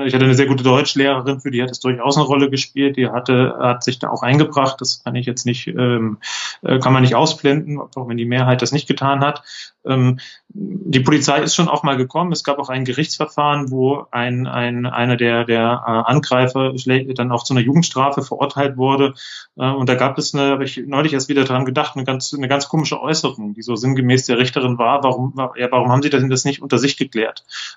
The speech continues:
Ähm, offensichtlich gab es da tatsächlich auch schon so eine Erwartungshaltung. Naja, das sind da draußen die,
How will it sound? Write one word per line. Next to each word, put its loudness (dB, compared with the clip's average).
Ähm, 0
offensichtlich 0
gab 0
es -2
da 2
tatsächlich 2
auch -2
schon -2
so 6
eine 6
Erwartungshaltung. -2
Naja, -4
das -6
sind -2
da 2
draußen -4
die, 2